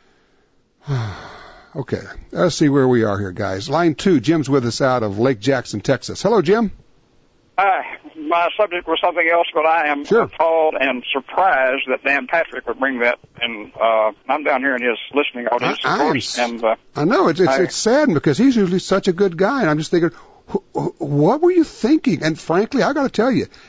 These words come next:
Speaker 1: anybody who votes for this should be recalled and thrown out of office. Simple as that.
Speaker 2: Yes, and, and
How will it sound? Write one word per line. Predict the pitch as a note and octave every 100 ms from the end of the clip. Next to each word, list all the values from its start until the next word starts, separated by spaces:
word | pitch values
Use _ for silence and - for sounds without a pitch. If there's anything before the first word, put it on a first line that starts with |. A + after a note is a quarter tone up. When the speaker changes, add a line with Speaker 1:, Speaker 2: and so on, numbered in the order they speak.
| - -
Speaker 1:
anybody | E3 B3+ B3 A#3
who | F#3
votes | E3 G3+ -
for | F3
this | G#3
should | - D#3
be | F3+
recalled | G3 G3+ G3 G#3 D#3
and | G#2+
thrown | D#3+ E3
out | E3
of | D3
office. | E3+ E3 -
Simple | - F3 D#3+ D3+
as | A#2+
that. | D3 - -
Speaker 2:
Yes, | C3+ -
and, | D3 C3+ - _
and | D#3+